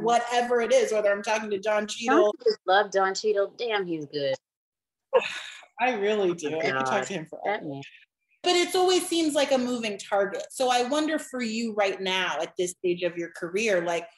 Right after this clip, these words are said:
Speaker 1: what is the target? What is the goal? What is the hope for,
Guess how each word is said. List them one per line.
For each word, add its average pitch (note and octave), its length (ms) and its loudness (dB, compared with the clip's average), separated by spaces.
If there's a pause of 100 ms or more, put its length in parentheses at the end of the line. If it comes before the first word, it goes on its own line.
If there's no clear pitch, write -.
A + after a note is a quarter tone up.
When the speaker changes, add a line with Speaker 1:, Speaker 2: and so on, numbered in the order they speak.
(240)
Speaker 1:
what B3 260 2
is A#3 260 0
the F#3+ 120 -2
target? F#3+ 560 0
What F#3 200 0
is F#3 220 0
the F#3 80 -6 (100)
goal? E3+ 340 0
What E3+ 160 0
is E3+ 200 -6
the C#3 80 -6
hope E3 320 -4 (220)
for, F#3 420 -2